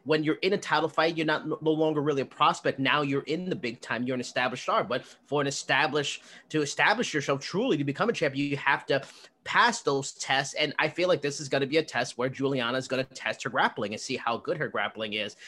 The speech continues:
and, and, and, and test her in everywhere, because that's the kind of talent she is. But, um, that, that's what makes it so fascinating. It, it, it's,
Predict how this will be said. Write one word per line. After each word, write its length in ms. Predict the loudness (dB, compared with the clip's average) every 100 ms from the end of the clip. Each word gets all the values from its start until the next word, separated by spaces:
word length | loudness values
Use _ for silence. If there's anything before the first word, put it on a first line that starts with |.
| -20 -6
and, 120 | -4 0
and, 160 | -2 -2
and, 180 | -4 -6 -6 -8 -6
and 220 | -6 -8 -14 _ _ _ -6
test 320 | -2 -2 0
her 140 | 0
in 100 | 2
everywhere, 400 | 2 2 2 0
because 320 | -4 -4 -2 0
that's 200 | -2 -4
the 100 | -4
kind 180 | -2
of 80 | -2
talent 300 | 0 0 0
she 220 | -2 -2
is. 240 | -2 -4 -8 -20 -20 _ -6
But, 240 | -2 2 2
um, 260 | 2 -2 -10 _ _
that, 240 | 0 2 4
that's 220 | 4 2
what 80 | 2
makes 240 | 0 0
it 40 |
so 160 | 0 0
fascinating. 720 | 4 2 0 -4 -4 -4 -4
It, 140 | -4
it, 140 | -4 -4
it's, 480 | -4 -4 -6 -8